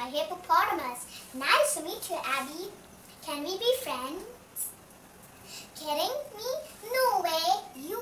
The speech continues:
are way too big." "That's not gonna happen. You are way too big. You can't play with me under the water." "Maybe not. I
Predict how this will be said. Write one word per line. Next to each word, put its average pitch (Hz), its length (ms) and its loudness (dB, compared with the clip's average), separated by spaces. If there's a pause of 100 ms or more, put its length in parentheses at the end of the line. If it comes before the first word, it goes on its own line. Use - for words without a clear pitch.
(120)
are 269 80 2 (100)
way 262 120 4 (180)
too 494 120 6 (120)
big." 453 180 -4 (800)
"That's 320 260 0 (160)
not - 280 -6
gonna 311 340 0
happen. 240 320 0 (340)
You 427 140 -2 (120)
are 247 100 0 (100)
way 254 100 -2 (200)
too 381 140 -2 (120)
big. 269 160 0 (600)
You 381 80 -4 (140)
can't 330 280 0
play 254 160 2 (420)
with 247 240 -8
me 320 80 -6 (220)
under 254 300 -10
the 349 160 0
water." 415 360 2 (600)
"Maybe 320 300 -2 (100)
not. 339 500 4 (440)
I 427 40 8